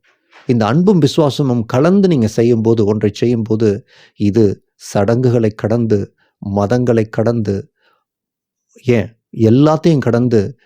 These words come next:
இறைநிலை அப்படின்ற ஒரு தன்மைக்கு உங்களை கொண்டு போயிடும். ஏன்னா, அன்பும் விசுவாசமும் கலந்தது தான் வந்து இறைவனுடைய கோர் சிக்னேச்சர் ஃப்ரீக்வன்சி, இறைவன் நிபந்தனையற்ற அன்பு. இந்த இம்-, நிபந்தனையற்ற அன்புங்கிறது இப்படித்தான் இருக்கும்.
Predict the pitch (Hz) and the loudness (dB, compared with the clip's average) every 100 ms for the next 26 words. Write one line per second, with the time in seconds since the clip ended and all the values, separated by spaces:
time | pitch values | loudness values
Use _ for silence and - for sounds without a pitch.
0 | _ - 107 123 147 143 127 131 107 104 | _ -2 2 2 2 0 0 0 -2 -2
1 | 120 127 120 107 101 113 110 110 107 98 | -2 0 0 0 -2 -4 -4 -6 -4 -4
2 | 101 101 104 - - _ _ 104 101 117 | -4 -6 -12 -12 -20 _ _ -2 0 -2
3 | - 104 120 135 143 127 107 - 131 123 | -2 -4 -4 -2 -2 -2 -6 -2 -2 -2
4 | 127 120 107 107 104 101 107 120 98 98 | -6 -8 -2 -2 0 -2 -2 -2 -2 -2
5 | 107 113 - _ - 127 156 147 123 123 | -2 -2 -12 _ -2 2 4 2 2 2
6 | 151 - _ _ _ - 180 190 156 135 | 0 -4 _ _ _ 0 2 2 0 -4
7 | 117 110 113 - 104 104 98 107 104 113 | -2 -2 -4 -6 -8 -8 -8 -8 -4 0
8 | 139 139 110 123 160 170 156 135 - 104 | 2 2 0 0 0 0 0 -2 -2 -4
9 | 101 101 101 113 127 131 139 160 180 170 | -2 -4 0 2 2 0 0 0 0 0
10 | 160 - 127 127 135 123 127 107 143 - | 0 -2 -2 0 0 0 0 -2 -2 -6
11 | 131 127 - 107 - | -2 0 -2 -4 -14